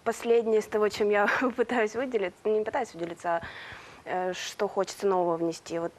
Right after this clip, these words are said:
э, съёмки, э, с одним из стилистов киевских. Э, мы проводим съёмки в шикарных вечерних платьях, э, для девушек. Э, я также сотрудничаю с девочками, которые сдают в аренду животных.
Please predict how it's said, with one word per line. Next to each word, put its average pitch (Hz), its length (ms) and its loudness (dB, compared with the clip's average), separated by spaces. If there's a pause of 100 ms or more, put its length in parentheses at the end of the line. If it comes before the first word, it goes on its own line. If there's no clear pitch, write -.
э, 180 180 0
съёмки, 202 720 -2
э, 170 420 -4
с - 140 -12
одним 190 200 0
из 190 60 -2
стилистов 196 500 -4
киевских. 175 560 -6 (420)
Э, 170 420 2
мы 190 140 0
проводим 190 360 0
съёмки 190 340 -2
в 165 60 -6
шикарных 185 600 -2
вечерних 175 400 -6
платьях, - 440 -4 (600)
э, 170 240 0
для 170 140 -6
девушек. 165 580 -6 (100)
Э, 175 880 -4 (440)
я 220 480 4
также 208 200 -2
сотрудничаю 196 840 -2
с - 300 -14
девочками, 196 460 -2
которые 185 280 -2
сдают 185 200 -6
в 175 40 -4
аренду 185 240 0
животных. 165 500 -4